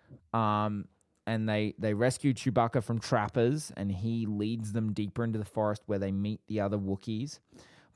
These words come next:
But during the kind of chaos and these, these trappers are there and they're, they're, uh, Imperial officers and everything, Leia gets kidnapped,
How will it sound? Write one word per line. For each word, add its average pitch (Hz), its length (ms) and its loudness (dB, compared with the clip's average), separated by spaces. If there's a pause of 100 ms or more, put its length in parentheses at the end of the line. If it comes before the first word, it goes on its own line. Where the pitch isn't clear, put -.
But 104 240 4 (460)
during 151 400 6
the 120 60 2
kind 120 220 0
of 101 100 -4
chaos 123 640 2
and 101 180 2
these, 92 360 -4
these 90 200 -8
trappers 117 500 -4
are 113 60 0
there 107 380 2
and 92 160 -2
they're, 87 320 -6 (640)
they're, 98 340 2
uh, 90 220 2
Imperial 104 640 2
officers 123 460 2
and 110 100 2
everything, 104 480 -2 (460)
Leia 120 340 4
gets - 220 -6
kidnapped, - 720 -6